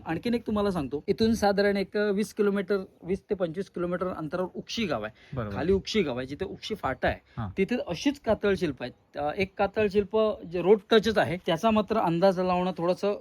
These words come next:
Speaker 1: कठीण आहे, कारण कसं आहे, चित्रविचित्र आकार आहेत,
Speaker 2: हां.
Speaker 1: नेमकं कोणता आकार आहे ते सांगू शकत नाही. आणखीन एक म्हणजे, अ, एक, अ, संशोधनाचा विषय म्हणू शकतो आणि आपल्या आकलन शक्तीच्या पलीकडचा विषय की तब्बल अठरा फुटांचा हत्ती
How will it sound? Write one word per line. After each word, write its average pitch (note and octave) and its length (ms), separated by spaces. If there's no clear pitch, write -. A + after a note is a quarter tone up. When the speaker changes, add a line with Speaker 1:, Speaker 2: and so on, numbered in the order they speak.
Speaker 1:
कठीण F#3 260
आहे, C3+ 80
कारण D#3+ 260
कसं F#3+ 200
आहे, E3 140
चित्रविचित्र G#3+ 560
आकार E3+ 320
आहेत, B2 180
Speaker 2:
हां. - 160
Speaker 1:
नेमकं F3 340
कोणता F3+ 380
आकार G3 200
आहे F#3+ 140
ते G#3 80
सांगू F3 240
शकत C#3+ 320
नाही. B2+ 160
आणखीन D3+ 380
एक C4+ 180
म्हणजे, A3 300
अ, E3 400
एक, - 320
अ, F3+ 280
संशोधनाचा A#3 640
विषय G3+ 240
म्हणू F#3 180
शकतो D#3+ 320
आणि F#3+ 420
आपल्या C3+ 300
आकलन G#3+ 360
शक्तीच्या A#3+ 500
पलीकडचा A3 500
विषय F3+ 320
की D4 440
तब्बल G3+ 380
अठरा G3+ 380
फुटांचा G#3+ 560
हत्ती - 680